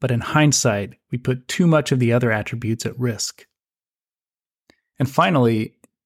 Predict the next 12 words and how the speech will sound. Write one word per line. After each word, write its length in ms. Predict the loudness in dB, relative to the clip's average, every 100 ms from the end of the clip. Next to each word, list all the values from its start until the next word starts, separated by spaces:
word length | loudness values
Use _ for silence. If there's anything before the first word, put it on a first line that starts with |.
| _
if 120 | -6 2
you 80 |
ever 160 | 4 2
feel 260 | 2 0 2
that 100 | 2
you're 120 | 2
not 280 | 4 4 4
even 260 | 2 0 -2 _
on 320 | -6 -2 0 0
the 80 |
right 280 | 0 0 -2
path, 440 | -2 0 0 -4